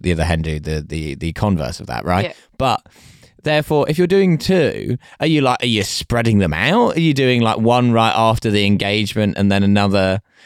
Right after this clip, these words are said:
Speaker 1: Like, it feels like the second one is kind of like a floating stag do. It's
Speaker 2: Floating
Speaker 1: unclear when it would
Speaker 2: signifier.
Speaker 1: be.
Speaker 2: As is my
Speaker 1: Yeah.
Speaker 2: understanding, is this a bonus? I can't remember.
Speaker 1: This is a free, I'm
Speaker 2: Okay.
Speaker 1: afraid.
Speaker 2: Uh, <laughs> okay. So, uh, like,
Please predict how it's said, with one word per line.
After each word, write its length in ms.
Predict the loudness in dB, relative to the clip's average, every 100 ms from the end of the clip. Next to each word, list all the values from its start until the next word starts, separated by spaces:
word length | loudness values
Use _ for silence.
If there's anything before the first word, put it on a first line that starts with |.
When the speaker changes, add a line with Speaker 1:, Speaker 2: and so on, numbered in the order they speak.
| -6
Speaker 1:
Like, 120 | -4
it 100 | -2
feels 240 | 0 0 0
like 140 | -2
the 80 | -4
second 400 | -4 -4 -2 0
one 180 | 2 2
is 160 | 0 -2
kind 220 | -2 0
of 80 | 0
like 160 | -4
a 40 | -6
floating 840 | -4 0 2 0 0 0 -2 -4 -12
stag 340 | -10 -4 -2 -2
do. 100 | -2
It's 140 | 0
Speaker 2:
Floating 240 | 2 2 4
Speaker 1:
unclear 280 | 4 4
when 160 | 4 2
it 60 | 2
would 80 |
Speaker 2:
signifier. 320 | 2 2 2 2
Speaker 1:
be. 240 | 0 -6 -12 _ _ _ _
Speaker 2:
As 220 | -4 -2 0
is 160 | -2
my 200 | 2 2
Speaker 1:
Yeah. 120 | 2 2
Speaker 2:
understanding, 680 | 2 0 0 0 0 2
is 60 | 2
this 100 | 2
a 80 | 0
bonus? 500 | 0 0 2 0 -2
I 60 | -4
can't 340 | -2 -2 -2
remember. 540 | -2 0 0 -2 -4 -12 _ _
Speaker 1:
This 220 | -4 -2
is 220 | -2 -2 -2
a 140 | -4
free, 340 | -4 -2 0 0
I'm 120 | 0
Speaker 2:
Okay. 120 | -2
Speaker 1:
afraid. 340 | 0 0 2 4
Speaker 2:
Uh, 220 | 4 2 0 -6 -4 -2 0 0 0 0 -2 -2
<laughs> 40 |
okay. 260 | 0 0 0 -2 -2
So, 100 | 0
uh, 180 | 2 2
like, 240 | 0 -2